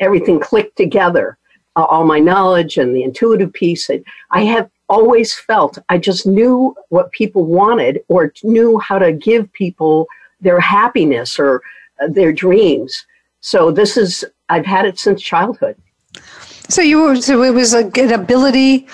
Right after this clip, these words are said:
Speaker 2: or a talent or a gift. It would, people call it different things that you were born with, technically. I mean, we all have it, but yours was out in front early on.
Speaker 1: I'm so glad you said that. We all have it. That means everyone on this call,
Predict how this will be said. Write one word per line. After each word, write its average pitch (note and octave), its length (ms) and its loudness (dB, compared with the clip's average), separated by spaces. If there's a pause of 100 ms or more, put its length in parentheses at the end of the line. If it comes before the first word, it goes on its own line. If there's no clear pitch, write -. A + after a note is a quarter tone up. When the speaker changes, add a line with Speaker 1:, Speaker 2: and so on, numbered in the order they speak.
(260)
Speaker 2:
or A3 160 2
a F3 40 2
talent B3 540 0
or G3+ 80 2
a F#3 100 -2
gift. A3+ 360 0
It A#3 80 2
would, A3+ 260 0 (280)
people C4+ 260 -2
call A3+ 220 0
it A3+ 120 -2
different G#3+ 340 -2
things G3+ 260 0
that G#3 100 2
you G3+ 140 0
were G3 60 4
born F#3 300 0
with, F3+ 240 -2
technically. F3+ 560 -4 (460)
I A#3 40 0
mean, A#3 300 0 (180)
we A#3 140 0
all A#3+ 160 4
have A#3 280 0
it, A#3 180 0
but G#3+ 160 -4
yours A#3+ 260 0
was G#3+ 220 -2
out A3+ 180 2
in A3 140 -8
front G3 400 -2 (100)
early G3+ 320 2
on. E3 340 -2 (460)
Speaker 1:
I'm G#3+ 160 0
so - 160 0
glad A3+ 340 0
you F3+ 120 0
said F#3 320 -2
that. C3 260 -2 (240)
We F3+ 220 2
all F#3 280 2
have F#3 360 0
it. A2 180 -6
That F3+ 160 0
means F3+ 240 2 (140)
everyone A3 680 2
on F#3+ 280 2
this E3+ 160 -2
call, D3 640 -2